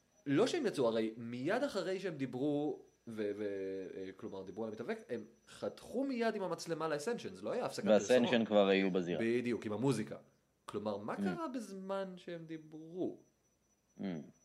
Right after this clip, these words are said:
Speaker 1: האם הם עמדו שם והיה שקט באולם, כאילו, או שיכול להיות שהם
Speaker 2: מעניין.
Speaker 1: מוזר, זה ב-, בעיקר מוזר, אבל היי, הם באו בדיוק בשביל לעשות, אה, ג'וב מהיר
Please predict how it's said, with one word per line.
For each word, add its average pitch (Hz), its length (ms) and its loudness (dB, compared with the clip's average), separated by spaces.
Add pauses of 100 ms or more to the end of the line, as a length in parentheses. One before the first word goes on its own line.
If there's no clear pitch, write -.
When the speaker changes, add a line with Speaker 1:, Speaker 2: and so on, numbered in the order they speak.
(320)
Speaker 1:
האם 110 120 -4
הם 208 120 -2
עמדו 101 300 -6
שם 165 160 -2 (120)
והיה 92 180 -6
שקט - 440 -10
באולם, 85 440 -10 (100)
כאילו, 370 260 -6
או 311 60 -10
שיכול 226 560 -2
להיות 190 160 -6
שהם 185 140 -6
Speaker 2:
מעניין. 87 340 0 (560)
Speaker 1:
מוזר, 156 500 0
זה 151 140 -4
ב-, 160 80 -4
בעיקר 180 300 0
מוזר, 143 400 -2
אבל 117 160 0
היי, 220 400 2
הם 151 140 -4
באו 165 180 0
בדיוק 147 200 -8
בשביל 139 220 -6
לעשות, 120 320 -2
אה, 110 200 2
ג'וב 107 260 0
מהיר 104 440 -6